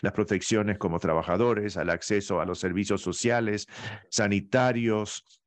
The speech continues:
educativos y también la integración social. Y vemos que hay una amplia gama de protocolos entre los países de la región del Caribe, a pesar de que gran parte del marco jurídico proviene del sistema británico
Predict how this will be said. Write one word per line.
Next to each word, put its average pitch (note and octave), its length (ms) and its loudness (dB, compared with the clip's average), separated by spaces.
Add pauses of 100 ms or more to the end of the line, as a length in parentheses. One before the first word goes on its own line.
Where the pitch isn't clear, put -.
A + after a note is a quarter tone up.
educativos G2+ 1000 2
y G#2 80 -4
también G#2 320 0
la G2 100 2
integración G2+ 720 0
social. D2+ 580 -2 (360)
Y A#2 120 2
vemos A2+ 640 0 (440)
que A2 220 2
hay A#2+ 140 2
una G#2 280 -2 (120)
amplia C3+ 480 2
gama G2+ 440 0
de F#2+ 140 2
protocolos G2 840 -2 (180)
entre A#2 500 0
los A#2+ 260 2
países F2 460 0
de F2 80 2
la E2 120 2
región F#2 400 0
del F2 120 -2
Caribe, E2+ 520 0 (840)
a G#2+ 200 0
pesar A2+ 500 -2
de G2 280 0
que F#2+ 280 2
gran B2 280 0
parte A#2+ 320 -2
del G2 160 0
marco G#2+ 440 -2
jurídico G2 520 0
proviene G#2+ 540 0
del F#2 140 0
sistema G#2 440 -2
británico G2 920 -2